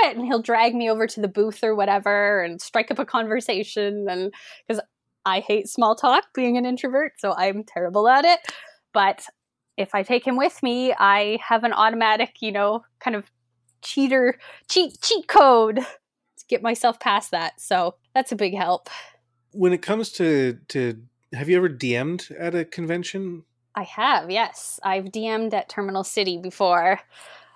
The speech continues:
Speaker 1: <laughs>
Speaker 2: One of the years that I went to Terminal City, I brought, I think it was the year that I bought the, um, fifth edition box set, and I'd already played it with, uh, two different groups, and I wanted to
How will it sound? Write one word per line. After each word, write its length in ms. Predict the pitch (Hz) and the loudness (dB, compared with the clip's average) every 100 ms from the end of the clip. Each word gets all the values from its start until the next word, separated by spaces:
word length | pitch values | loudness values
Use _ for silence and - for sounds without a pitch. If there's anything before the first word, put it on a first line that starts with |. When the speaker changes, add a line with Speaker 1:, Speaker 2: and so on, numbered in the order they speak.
| - | -8
Speaker 1:
<laughs> 920 | 294 - 320 277 - _ - - _ - | -6 2 4 4 2 _ -20 -20 _ -16
Speaker 2:
One 360 | 170 143 175 | -8 -2 2
of 100 | 185 | 2
the 80 | 160 | 4
years 220 | 151 143 143 | 2 2 0
that 100 | 131 | 0
I 60 | |
went 260 | 127 127 - | 0 -2 -6
to 140 | 131 | -10
Terminal 260 | - 127 120 | -6 -8 -6
City, 260 | - 139 | -6 -4
I 120 | 123 120 | -2 -2
brought, 320 | 131 131 - - | -2 -2 -4 -8
I 100 | 123 | -8
think 260 | 185 190 | -6 -4
it 40 | 202 | -4
was 160 | 147 | -6
the 80 | 139 | -6
year 220 | 120 127 | -2 -2
that 140 | 127 120 | 0 -2
I 220 | 117 113 - | -4 -4 -6
bought 360 | 113 113 - | -4 -4 -8
the, 320 | - 113 110 104 | -8 -6 -6 -6
um, 400 | 101 101 98 - _ _ _ | -8 -12 -16 -20 _ _ _
fifth 280 | - 165 - | -6 -6 -4
edition 560 | 135 127 - 120 107 101 | -2 -2 -4 -8 -8 -6
box 380 | 113 123 - | -4 -4 -6
set, 300 | - 180 180 - - _ 147 | -6 -4 -6 -14 -20 _ -10
and 140 | 123 | -4
I'd 180 | 120 123 | -2 0
already 220 | 139 135 | 0 -2
played 340 | - 135 131 | -6 -4 -2
it 160 | 123 117 | -2 -6
with, 360 | 131 113 - _ - - 143 | -8 -8 -12 _ -18 -14 -8
uh, 380 | 113 107 107 104 | -8 -6 -8 -10
two 140 | - | -8
different 280 | 127 120 110 | -6 -8 -10
groups, 380 | 117 120 - - | -4 -4 -6 -14
and 180 | 123 113 | -10 -8
I 60 | |
wanted 380 | 113 131 127 117 | -6 -4 -6 -8
to 280 | 120 113 | -10 -8